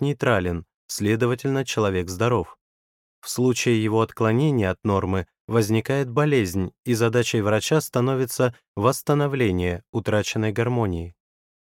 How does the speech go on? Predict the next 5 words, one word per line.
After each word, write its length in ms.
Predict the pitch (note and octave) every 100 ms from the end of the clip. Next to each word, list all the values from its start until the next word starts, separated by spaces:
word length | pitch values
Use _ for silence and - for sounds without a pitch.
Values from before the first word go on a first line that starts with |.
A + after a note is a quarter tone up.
| _ -
Темперамент 640 | B2+ A#2+ C#3 F3 E3 -
не 120 | C3
считается 560 | B2+ C3+ D#3 D3+ - B2+
явлением 460 | A2+ A#2+ A#2+ A#2
постоянным, 800 | - A#2+ - C3+ C3 G#2 F2 E2